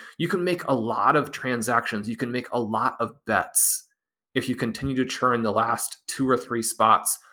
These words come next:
with a lot of players, as opposed to churning them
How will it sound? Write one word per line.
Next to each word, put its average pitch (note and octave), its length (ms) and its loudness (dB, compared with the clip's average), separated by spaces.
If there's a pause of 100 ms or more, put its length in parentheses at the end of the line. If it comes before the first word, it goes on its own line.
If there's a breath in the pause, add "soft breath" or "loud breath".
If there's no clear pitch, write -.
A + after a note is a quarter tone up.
(120)
with A#2+ 140 -2
a A2+ 40 4
lot B2+ 300 6
of B2 120 2
players, G#2 540 0 (360 soft breath)
as A2+ 200 4
opposed A2 600 -2
to A2 440 2 (1120)
churning C#3 360 6
them A#2+ 340 2